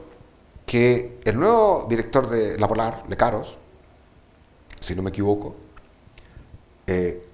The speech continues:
a los seis meses de haber estallado el escándalo La Polar, a los seis meses, estaba presentando el nuevo código de ética de La Polar.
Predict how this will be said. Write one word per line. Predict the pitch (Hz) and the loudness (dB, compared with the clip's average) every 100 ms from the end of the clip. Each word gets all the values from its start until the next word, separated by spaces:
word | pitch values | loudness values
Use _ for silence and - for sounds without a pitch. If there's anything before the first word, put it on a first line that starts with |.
| - - | 0 6
a | |
los | 156 156 - - | 6 4 -2 -6
seis | - - 311 311 277 | -4 4 4 4 -2
meses | 233 160 - - - - - - _ _ _ - | 0 0 0 -4 -8 -10 -16 -20 _ _ _ -2
de | 87 | 2
haber | 123 151 | 4 4
estallado | 123 - 117 98 151 101 87 80 - - | 2 2 0 2 2 2 -2 -6 -8 -4
el | 110 | -2
escándalo | 101 - 135 143 143 | -4 -6 -6 -4 -4
La | 143 | -4
Polar, | 147 151 214 233 - _ - | -4 -6 -8 -12 -20 _ -12
a | |
los | 78 - | -10 -8
seis | 120 | -8
meses, | 175 123 73 - - - _ _ _ _ _ - - - - | -6 -8 -10 -14 -20 -20 _ _ _ _ _ -20 -20 -20 -8
estaba | 107 - 131 131 | -4 2 4 6
presentando | 131 113 104 101 127 151 160 190 - | 4 0 -4 -2 -2 -2 -4 -8 -4
el | 110 110 | -4 0
nuevo | 123 120 | 0 2
código | 117 117 110 107 | 2 2 2 2
de | 117 | 0
ética | 120 117 104 | 0 -2 0
de | |
La | 90 | -2
Polar. | 80 60 | -6 -10